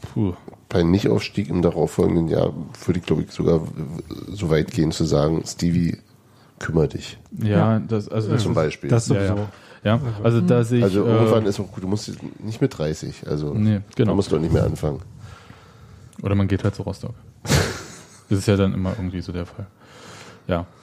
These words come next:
Speaker 1: Okay.
Speaker 3: Naja. <laughs> Nur manche.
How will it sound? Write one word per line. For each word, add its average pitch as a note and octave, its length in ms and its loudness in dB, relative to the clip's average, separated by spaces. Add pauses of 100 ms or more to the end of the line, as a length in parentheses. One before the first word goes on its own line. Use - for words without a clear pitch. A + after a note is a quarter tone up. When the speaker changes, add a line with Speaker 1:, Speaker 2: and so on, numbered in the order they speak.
(420)
Speaker 1:
Okay. A2+ 380 2
Speaker 3:
Naja. F3+ 640 0 (1040)
<laughs> F3+ 40 0 (960)
Nur A#3+ 140 4
manche. E3+ 420 2